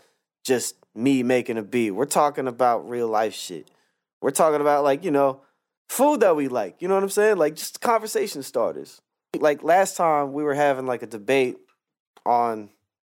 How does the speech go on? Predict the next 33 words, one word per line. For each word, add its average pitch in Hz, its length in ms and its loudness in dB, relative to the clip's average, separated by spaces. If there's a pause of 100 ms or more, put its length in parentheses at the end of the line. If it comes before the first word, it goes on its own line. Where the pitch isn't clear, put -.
(160)
which 180 340 0
chain 180 480 2
had 151 280 2
the 123 80 -8
best 127 380 0
burger, 110 420 -2 (120)
right? 117 300 2 (840)
And 131 240 2
we 151 140 4
were 156 160 4
like, 139 280 4
it 143 120 2
was, 151 160 2
like, 143 220 4
on 135 180 2
some 127 220 -8
Whataburger 135 600 2
versus 123 340 -2
Shake 139 220 0
Shack 104 300 -2
shit. 101 320 -6 (880)
As 175 240 2
I 185 100 4
was 165 160 2
making 170 320 0
a 151 60 0
beat, 139 320 0
and 131 100 -2
that 190 140 4
shit 208 160 -8
just 175 200 -10
felt 180 280 2
good, 170 360 2